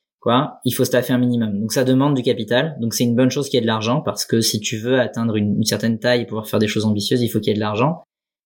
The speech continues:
Et aujourd'hui, il y a vraiment beaucoup d'argent en Europe. On a pas mal rattrapé notre retard par rapport à ça. Avant, tu voyais, euh, des tours qui étaient cinq fois, dix fois plus importants aux États-Unis. Maintenant, non seulement les fonds américains investissent en Europe, mais on a aussi des très gros fonds européens qui font des jolis tours, euh,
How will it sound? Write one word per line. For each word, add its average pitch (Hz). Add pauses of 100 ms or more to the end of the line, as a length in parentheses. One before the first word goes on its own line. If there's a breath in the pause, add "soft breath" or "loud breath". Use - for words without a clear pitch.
Et 131
aujourd'hui, 127
il -
y -
a 131
vraiment 127
beaucoup 127
d'argent 123
en 120
Europe. 117 (400 loud breath)
On 107
a 107
pas 123
mal 131
rattrapé 120
notre 117
retard 123
par 107
rapport 104
à 104
ça. 131 (460 loud breath)
Avant, 120
tu 123
voyais, 110
euh, 104
des 107
tours 120
qui 113
étaient 104
cinq 120
fois, 123
dix 117
fois 120
plus 110
importants 110
aux 110
États-Unis. 110 (320)
Maintenant, 120
non 131
seulement 139
les 123
fonds 120
américains 113
investissent 107
en 110
Europe, 120
mais 120
on 110
a 110
aussi 107
des 110
très -
gros 113
fonds 123
européens 113
qui 120
font -
des 107
jolis 104
tours, 110
euh, 104